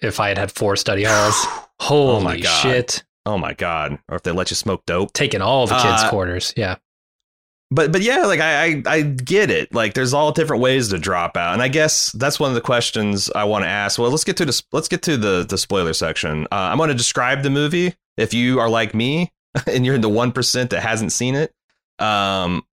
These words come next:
Speaker 2: I'm gonna describe it, and then we'll take a, we'll take a, a quick commercial break.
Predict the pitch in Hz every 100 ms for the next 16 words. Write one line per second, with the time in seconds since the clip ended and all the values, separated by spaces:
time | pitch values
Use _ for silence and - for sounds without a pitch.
0 | _ _ _ _ - 113 117 123 110 104
1 | - 127 131 139 131 110 110 107 113 101
2 | 98 95 101 101 104 92 - - 92 -
3 | 95 98 92 92 78 78 73